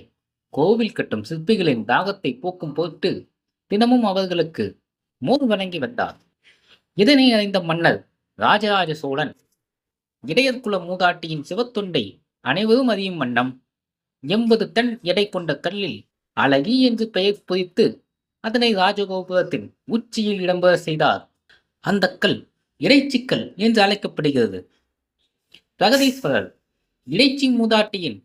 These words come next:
காலடி நிழலில் மிகவும் ஆனந்தமாக நமக்கு நல்ல புரிகிறார். சிவத்துண்டு சிறியது பெரியது ஏதுமில்லை, ஏனெனில்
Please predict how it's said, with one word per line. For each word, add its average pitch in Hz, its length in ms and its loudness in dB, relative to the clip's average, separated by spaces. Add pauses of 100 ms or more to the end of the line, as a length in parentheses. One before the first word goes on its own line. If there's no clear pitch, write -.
(340)
காலடி 247 440 2
நிழலில் 185 460 -2 (1600)
மிகவும் 185 600 4
ஆனந்தமாக 196 640 -2 (800)
நமக்கு 226 360 4 (1000)
நல்ல 233 320 6 (200)
புரிகிறார். 170 540 0 (520)
சிவத்துண்டு 233 520 4 (640)
சிறியது 269 420 6
பெரியது 202 460 0 (720)
ஏதுமில்லை, 202 540 4 (480)
ஏனெனில் 240 540 4